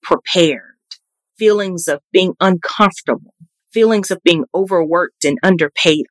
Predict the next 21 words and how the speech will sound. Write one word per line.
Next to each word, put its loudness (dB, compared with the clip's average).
All 0
of -6
those 0
feelings 0
can -2
get 6
in 0
the -2
way, -4
and 0
they 4
keep -2
us 0
from -2
truly 0
aligning 0
with -4
our -2
purpose, 0
our -6
God-given -2